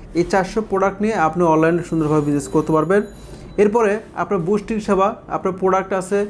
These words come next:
ওয়েবসাইট আছে, কিন্তু বুস্টিং না করলে আপনার ব্যবসা হবে না। তো বুস্টিং সাপোর্টও আমার কাছে পাবেন। এরপরে আপনার প্রোডাক্ট যখন অর্ডার হবে কাস্টমারের কাছে,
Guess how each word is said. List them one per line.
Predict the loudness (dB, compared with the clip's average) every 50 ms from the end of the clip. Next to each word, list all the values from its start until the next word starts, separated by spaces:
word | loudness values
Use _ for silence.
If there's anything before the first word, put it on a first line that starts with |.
| -2 0
ওয়েবসাইট | 2 2 4 2 2 0 0 2 2
আছে, | 2 0 0 -2 -4
কিন্তু | -2 -2 -2 0
বুস্টিং | 0 0 -2 -2 -2 -2
না | 0 2 0 0
করলে | 2 2 2 2
আপনার | 2 0 0 -2
ব্যবসা | -2 -2 -2 -2
হবে | -2 0 2 2
না। | 0 0 -4 -6 -10 -16 -20 -18 -10 -2
তো | -2 2
বুস্টিং | 4 4 4 2 2 -2 -4 -4
সাপোর্টও | -2 -2 -2 0 0 0 2 2
আমার | 2 2 0 -2
কাছে | -4 -6 -4
পাবেন। | -2 0 0 0 0 -4 -4 -8 -16 -20 -20 -20 -20 -8 0
এরপরে | 0 0 2 2 2 2 4 2 2
আপনার | 0 -2 -4 -4 -6 -8 -4
প্রোডাক্ট | -2 0 0 0 -2 -2
যখন | -4 -2
অর্ডার | -2 -2 0 0 0 0
হবে | 0 0 -2 -2
কাস্টমারের | -2 -2 -2 -2 -2 -2 -2 0
কাছে, | -2 -2 -2 -2 -4 -4